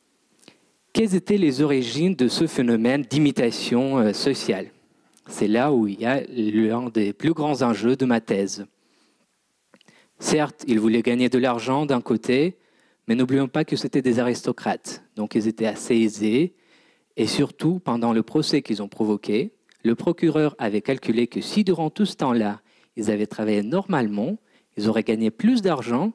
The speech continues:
que par leurs crimes. Donc, je m'adresse vers le contexte socio-, socio-historique de l'époque. En effet, les années mille huit cent soixante, mille huit cent soixante-dix,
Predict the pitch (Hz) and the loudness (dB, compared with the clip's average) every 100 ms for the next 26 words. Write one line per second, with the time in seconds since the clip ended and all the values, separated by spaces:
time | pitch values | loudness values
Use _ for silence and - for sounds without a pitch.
0 | _ - 220 196 185 175 - - 95 98 | _ -2 0 0 0 0 -4 -10 -10 -12
1 | _ _ _ _ _ _ _ _ _ _ | _ _ _ _ _ _ _ _ _ _
2 | _ _ _ _ _ _ _ - - 185 | _ _ _ _ _ _ _ -4 -2 -2
3 | - - _ 120 113 117 113 120 156 - | -6 -16 _ -2 0 0 0 0 0 0
4 | 143 151 156 160 139 175 175 - 185 180 | 0 2 2 -2 0 -2 -2 -4 -2 2
5 | 180 165 _ - - 175 - 175 160 - | 0 -2 _ -6 0 0 2 0 0 -2
6 | 143 127 147 139 135 - 98 - - - | 0 0 0 0 0 0 -6 -6 -18 -20
7 | _ _ _ _ - _ _ - 107 - | _ _ _ _ -20 _ _ -2 -2 0
8 | 156 175 147 117 117 117 165 160 143 135 | 0 2 2 2 2 2 2 2 0 -6
9 | - 107 98 - 131 165 - - 127 123 | -2 -2 -2 -2 -2 -2 -6 -2 0 0
10 | 127 - 104 - 107 95 101 - | -4 -4 -4 -4 -8 -4 -4 -4